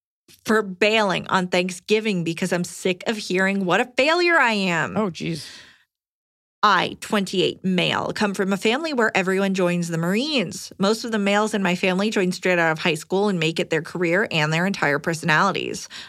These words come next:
Speaker 1: I joined straight out of high school, did my time, and did not re-enlist. Instead, I went to school and got a good job at a hospital that supports my wife and I.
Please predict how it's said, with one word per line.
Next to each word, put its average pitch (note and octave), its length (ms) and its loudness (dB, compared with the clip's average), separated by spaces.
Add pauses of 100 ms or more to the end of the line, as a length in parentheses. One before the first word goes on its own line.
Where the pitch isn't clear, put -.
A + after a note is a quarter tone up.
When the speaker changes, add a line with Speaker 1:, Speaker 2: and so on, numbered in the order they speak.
(160)
Speaker 1:
I F#3 160 4
joined G#3 260 0
straight G3 300 0
out A3 140 4
of D4 80 -2
high F#3 160 0
school, F#3 440 -2 (160)
did F3+ 140 0
my A3 140 0
time, E3+ 480 0
and A3 100 0
did G#3+ 140 0
not C3+ 180 2
re-enlist. F#3+ 720 -2 (240)
Instead, A#3 340 2
I G4+ 120 2
went G3 160 -2
to F#3+ 60 0
school F#3 320 0
and G3+ 80 0
got F#3+ 140 2
a F3+ 40 0
good F3+ 180 0
job G3+ 240 2
at C#4+ 80 2
a C#4 40 -6
hospital G3 460 0
that A3+ 140 -4
supports D#3+ 420 -4
my F#3 80 0
wife G3 300 2
and F#3 100 0
I. F#2+ 320 0